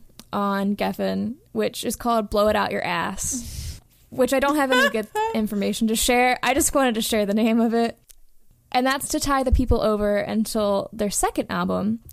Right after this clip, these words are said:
Speaker 1: which is called Eight Arms to Hold You, which has the coolest album art of an octopus on it.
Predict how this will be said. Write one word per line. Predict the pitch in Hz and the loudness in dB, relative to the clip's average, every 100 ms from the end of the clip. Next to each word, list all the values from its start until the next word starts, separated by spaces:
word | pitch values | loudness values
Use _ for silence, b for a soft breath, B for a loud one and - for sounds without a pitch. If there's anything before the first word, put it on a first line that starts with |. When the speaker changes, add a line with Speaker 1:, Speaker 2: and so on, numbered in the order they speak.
| - | -8
Speaker 1:
which | 226 | -4
is | 208 | -4
called | - 202 196 - | 0 0 0 0
Eight | 226 233 | 2 2
Arms | 220 214 202 | 2 0 -2
to | 214 | -2
Hold | - 311 269 | 0 2 2
You, | 180 185 202 226 b b b b | 0 -2 -2 -6 b b b b
which | 247 214 | -6 -2
has | 220 214 208 247 b b - | 0 0 -2 -8 b b -4
the | 247 226 | -4 -2
coolest | 339 370 294 247 - | -2 2 2 0 -4
album | 214 208 202 | -4 -2 -2
art | 190 190 - | -4 -6 -6
of | 196 | -8
an | - | -6
octopus | - 202 - - - 170 - | -6 -6 -4 -6 -4 -8 -8
on | 170 175 | -8 -8
it. | - - | -8 -14